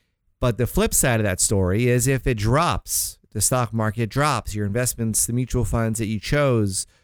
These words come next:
or your advisor chose for you, if those go down, well, so will your principal. Not only that, variable annuities have usually the highest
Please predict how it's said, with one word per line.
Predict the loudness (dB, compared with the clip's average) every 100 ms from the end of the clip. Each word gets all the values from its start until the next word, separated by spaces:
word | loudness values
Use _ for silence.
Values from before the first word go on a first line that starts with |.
| _
or | -2
your | 0
advisor | 0 0 2 2 0
chose | 0 2 2 2 2
for | 2
you, | 2 2 0 -8 _ -2
if | -2 0
those | 2 2 2
go | 0 0
down, | 2 2 2 -2 -4 -10 _ _ -4
well, | -2 0
so | 2 2
will | 2
your | 2 2
principal. | 0 0 -2 -4 -8 -12 _ _ _ -20 -2
Not | 0 2
only | 4 4
that, | 4 2 0 -2
variable | 0 0 2 2
annuities | 2 2 2 0
have | 0 -2 -6 -16 _ _
usually | 2 4 4 2
the | 0
highest | 0 0 2 0 0 -2